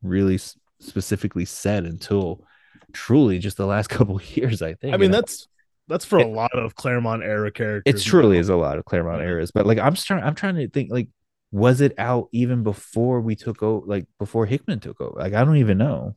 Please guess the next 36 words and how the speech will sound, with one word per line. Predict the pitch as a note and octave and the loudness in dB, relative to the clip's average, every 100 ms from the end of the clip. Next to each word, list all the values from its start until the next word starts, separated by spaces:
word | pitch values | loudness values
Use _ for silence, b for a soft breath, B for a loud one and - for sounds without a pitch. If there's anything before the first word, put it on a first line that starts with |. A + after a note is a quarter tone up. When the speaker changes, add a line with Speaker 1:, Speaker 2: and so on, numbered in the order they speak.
| _ | _
Speaker 1:
but | G2 G#2+ | 2 2
Speaker 2:
Hmm. | A#2 - | 2 -2
Speaker 1:
maybe. | - - - b b b b b _ | -2 -4 -6 b b b b b _
Anyway, | C#3 B2+ G2 F#2 F2+ - _ _ _ _ _ _ _ _ _ _ _ _ _ b _ | 4 6 6 2 -2 -6 _ _ _ _ _ _ _ _ _ _ _ _ _ b _
it's | D#3+ E3+ | 2 4
an | F#3+ | 4
issue | E3+ D#3 E3 D3+ | 4 2 4 4
that | C3+ | 6
I | B2 A#2 | 4 2
think | - A2+ G#2+ | -2 -4 -4
has | A#2 G#2+ G2+ | -4 -4 -4
a | G2 | -2
little | G#2+ G#2 G#2 G2+ | 0 2 0 -2
infamy | G2+ G2+ G2 G2 | -6 -6 -4 -4
around | F#2+ F#2+ F#2+ | -4 -4 -4
it | F#2+ | -6
because, | F#2 F#2+ F#2+ F2+ F#2 - _ _ - | -8 -6 -4 -4 -6 -16 _ _ -12
e-, | D#2+ | -8
especially | F#2 G2+ A2 - G2+ | -6 -2 -2 0 -2
for | G2 | -4
Karma | - F#2+ F#2+ F#2+ | -4 -2 0 0
fans, | - G2 G2 G2 F#2+ | 0 0 0 0 -2
it's | - - | -6 -12
kind | - G2+ F#2+ | -6 -2 0
of | |
one | F#2+ F#2 F#2 | 0 0 2
where, | F2+ | 0
like, | F2 E2+ E2 - _ b b b b _ | 0 -2 -6 -12 _ b b b b _
she's | - - G#2 | -6 -2 2
just | G#2+ - | 2 2
kind | G#2 | 4
of | F#2 | 2
treated | - F#2+ F#2+ F#2 | 2 0 2 2
as | F#2 F2+ | 0 -2
an | |
afterthought. | E2+ F2+ - F2+ F2+ F#2 | -4 -4 -4 -2 0 0